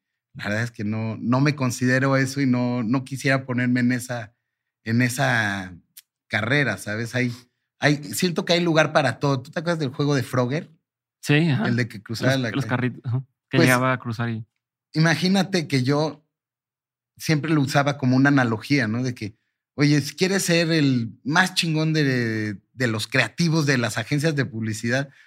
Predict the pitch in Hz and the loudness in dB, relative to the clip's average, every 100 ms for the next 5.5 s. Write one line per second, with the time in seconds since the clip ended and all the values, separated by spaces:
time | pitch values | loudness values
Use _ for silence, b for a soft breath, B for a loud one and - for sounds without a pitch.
0 | b - 202 202 165 120 123 127 127 123 | b -12 -8 -6 -2 0 2 0 0 -4
1 | 131 151 139 120 101 107 104 139 143 147 | 0 2 4 2 0 -4 -2 -2 0 0
2 | 127 110 - 113 107 107 113 139 147 156 | 0 -2 -4 -2 0 0 2 2 2 -2
3 | 131 - 175 190 147 120 117 135 135 156 | -2 2 4 4 0 -2 -4 -4 -2 -4
4 | 139 147 120 113 127 160 151 151 156 151 | -6 -8 -6 -2 0 2 2 4 4 4
5 | 135 - 151 139 | 2 2 2 2